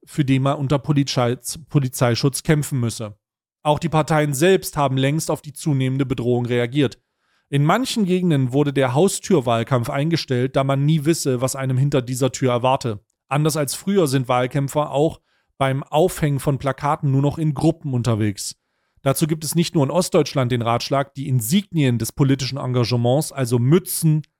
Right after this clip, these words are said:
Buttons oder Schilder, auf dem Heimweg besser abzulegen. Wahlkampf in der Bundesrepublik Deutschland zwanzig vierundzwanzig, zwanzig fünfundzwanzig als Risikoaktivität. Eigentlich unfassbar.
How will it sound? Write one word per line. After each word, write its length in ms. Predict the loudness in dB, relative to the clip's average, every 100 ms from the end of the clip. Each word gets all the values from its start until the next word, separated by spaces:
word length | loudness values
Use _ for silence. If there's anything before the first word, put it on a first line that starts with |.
| _
Buttons 600 | -6 -2 0 2 2 2
oder 240 | 0 0 0
Schilder, 640 | 2 2 4 2 0 -4 _ _
auf 160 | -6 0
dem 260 | 0 0
Heimweg 540 | 0 2 2 0 -2 0
besser 440 | -2 0 -4 -6 -4
abzulegen. 1200 | -6 -6 -14 -6 0 2 2 0 -2 -6 -14 -16 _ _ _ _
Wahlkampf 420 | 0 0 2 0
in 60 | 2
der 100 | 2
Bundesrepublik 760 | 4 2 0 0 -2 -2 -4 2
Deutschland 560 | 2 2 0 0 0
zwanzig 400 | -2 -2 -2 -6
vierundzwanzig, 720 | -2 0 0 0 -2 -2 -6
zwanzig 400 | -2 -2 -2 -2
fünfundzwanzig 840 | 0 2 2 0 -2 0 0 -2 -4 _ _ _ _
als 380 | 0 0 0 0
Risikoaktivität. 1800 | 2 2 2 -2 2 2 4 -2 -2 -2 0 2 2 2 2 0 -4 -20 _ _ _ _
Eigentlich 680 | 0 2 2 0 0 -2 2
unfassbar. 840 | 0 2 0 -2 -2 -2 -4 -6